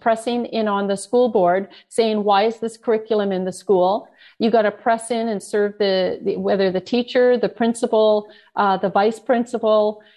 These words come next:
and apply the pressure to say, but you know what, go in, go in kindly first. Sorry, I get kind of, <laughs> you know, like this because I've been in this battle and, and for so long, and I'm, I'm just so floored that people in their own ri-,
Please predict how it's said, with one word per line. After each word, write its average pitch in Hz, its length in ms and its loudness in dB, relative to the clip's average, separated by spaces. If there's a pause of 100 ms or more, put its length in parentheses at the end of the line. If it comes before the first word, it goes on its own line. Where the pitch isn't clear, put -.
(120)
and 214 360 0
apply 214 320 0
the 208 80 -2
pressure 233 360 -2
to 220 120 -6
say, 208 560 0
but 233 200 2
you 294 80 4
know 294 60 4
what, 302 240 2
go 311 140 2
in, 403 220 -2
go 339 160 0
in 466 160 -4
kindly 247 420 -2
first. 196 280 -2
Sorry, 220 200 2
I 220 100 2
get 226 240 -4
kind 226 160 -2 (100)
of, 285 140 0 (120)
<laughs> 349 440 0
you 277 100 2
know, 262 140 2
like 233 200 0
this 240 200 0
because 226 720 0
I've 220 220 -2
been 226 100 2
in 226 140 -2
this 220 140 -4
battle 233 360 4
and, 202 260 0
and 202 300 -6
for 220 80 -4
so 220 220 0
long, 214 400 0
and 202 100 -4
I'm, 190 240 -4
I'm 196 180 -6
just - 360 -10 (640)
so 254 240 0
floored 240 460 2
that 214 180 0
people 240 240 0
in 214 120 0
their 208 100 0
own 208 240 -2
ri-, 214 120 0